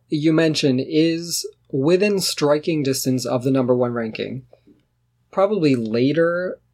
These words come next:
in the summer toward the fall because he has no points to defend then. But Andy could develop a stranglehold on this ranking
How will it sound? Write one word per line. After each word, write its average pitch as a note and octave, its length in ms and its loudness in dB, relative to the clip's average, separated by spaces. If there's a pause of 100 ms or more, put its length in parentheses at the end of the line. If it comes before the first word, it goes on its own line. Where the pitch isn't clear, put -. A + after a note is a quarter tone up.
(260)
in E3 160 0
the E3 80 0
summer F3 440 0
toward D3+ 280 0
the C3+ 80 -4
fall B2+ 320 0
because C#3+ 280 0
he C3+ 80 0
has C3 220 -2
no B2+ 140 -2
points C#3 300 -4
to C3+ 60 -10
defend D3 420 -2
then. D3 360 -2 (640)
But C#3 680 0 (840)
Andy F#3+ 440 0
could G#3+ 600 0 (440)
develop D3 400 2
a C#3 80 -2
stranglehold B2+ 560 2
on A2+ 160 -2
this A2 180 -8
ranking - 380 -6